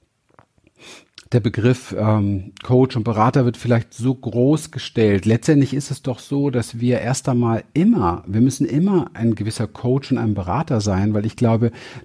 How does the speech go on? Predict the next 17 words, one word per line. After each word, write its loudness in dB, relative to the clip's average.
du 4
musst 2
lernen, 4
dass 0
du -4
dir 0
gute 0
Ratschläge 0
gibst -4
im 2
Leben, 0
dass -4
du 0
gute -2
Entscheidungen 0
treffen -2
kannst. -4